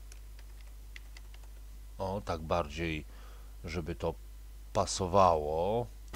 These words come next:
Teraz dróżki musimy powymieniać, tak? Czyli ulice, pokaż. I elektryczny,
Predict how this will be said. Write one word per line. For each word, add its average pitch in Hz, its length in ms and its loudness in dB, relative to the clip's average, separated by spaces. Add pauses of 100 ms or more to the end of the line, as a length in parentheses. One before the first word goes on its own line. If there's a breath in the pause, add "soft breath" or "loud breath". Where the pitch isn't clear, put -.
(800 loud breath)
Teraz 92 400 8
dróżki 107 560 6
musimy 85 480 2
powymieniać, 78 840 -2
tak? 85 460 2 (1300 loud breath)
Czyli 90 540 0
ulice, 95 840 4
pokaż. 92 760 4 (960 loud breath)
I 104 180 -2
elektryczny, 98 1300 4